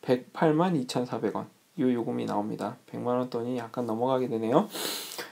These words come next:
그런데 이 반값 아까 전에 씨제이 요금 똑같이, 그러니까 아까 전에 뭐였죠? 이백 분 무료 통화에 문자 무제한에 그리고 또 뭐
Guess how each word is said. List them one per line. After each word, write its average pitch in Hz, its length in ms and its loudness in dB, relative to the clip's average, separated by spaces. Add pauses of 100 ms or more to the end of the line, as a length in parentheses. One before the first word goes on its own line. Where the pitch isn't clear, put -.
(120)
그런데 143 640 12
이 139 260 2
반값 185 480 4
아까 127 220 6
전에 135 160 4
씨제이 180 500 4
요금 120 460 4
똑같이, 233 920 6 (160)
그러니까 117 500 0 (100)
아까 143 220 0
전에 135 80 2
뭐였죠? 107 540 4 (420)
이백 165 480 6
분 170 120 4
무료 139 360 6
통화에 151 460 4
문자 135 480 0
무제한에 113 920 2
그리고 113 1080 2
또 - 800 -2 (200)
뭐 - 180 -10